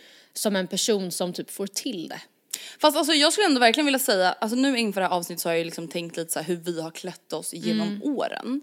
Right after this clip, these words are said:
Speaker 1: Mm.
Speaker 2: Nu
Speaker 1: Ja,
Speaker 2: tycker man ju alltid att man
Speaker 1: bless.
Speaker 2: klär sig bäst i
Speaker 1: Just nu.
Speaker 2: nutid.
Speaker 1: Det är också
Speaker 2: Men
Speaker 1: det
Speaker 2: alltså jag
Speaker 1: som
Speaker 2: skulle
Speaker 1: är
Speaker 2: ändå säga att det känns
Speaker 1: skrämmande.
Speaker 2: verkligen ändå som att du lite har mer hittat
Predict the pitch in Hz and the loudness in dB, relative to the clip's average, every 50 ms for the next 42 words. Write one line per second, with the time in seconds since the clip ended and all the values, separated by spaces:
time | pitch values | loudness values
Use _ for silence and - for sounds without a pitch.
0 | - 214 208 202 202 190 196 208 202 240 220 214 214 220 226 220 202 190 190 220 | -6 -6 -4 -4 -4 -4 -4 -4 -4 -4 -2 0 0 0 0 0 0 0 0 0
1 | 208 202 196 190 220 240 247 240 226 - - 180 170 170 160 - - 180 175 - | 0 2 4 4 4 4 4 4 4 2 2 0 0 0 0 -4 -6 -6 -6 -6
2 | 160 160 - - - - - - - - - _ _ _ - 185 202 220 240 262 | -6 -6 -6 -8 -10 -10 -12 -16 -20 -20 -20 _ _ _ -4 -2 2 4 4 4
3 | 269 240 196 190 - 254 359 269 - - 196 208 214 - - - - - - - | 4 2 0 -4 -4 -2 -2 -2 -2 -4 -8 -10 -10 -10 -14 -16 -18 -18 -18 -16
4 | - - 196 - 226 247 269 269 269 285 277 254 285 285 269 285 294 269 269 254 | -14 -14 -6 2 6 8 8 10 10 8 8 6 6 4 2 2 2 2 2 2
5 | 285 381 370 - - - 262 247 190 262 247 240 247 330 370 370 285 220 - 220 | 4 4 4 4 4 2 0 2 4 4 4 4 4 4 4 4 4 2 2 0
6 | 208 196 185 180 185 294 330 339 302 285 254 226 208 - - 190 185 185 180 180 | -4 -6 -6 -4 -2 0 0 2 2 2 2 2 0 0 -2 -2 0 0 0 0
7 | 180 170 170 165 240 254 214 - - - _ _ - 190 180 170 - - - - | -2 -2 -2 -2 -4 -4 -4 -6 -12 -20 _ _ 2 2 2 2 0 -6 -14 -14
8 | - - | -14 -14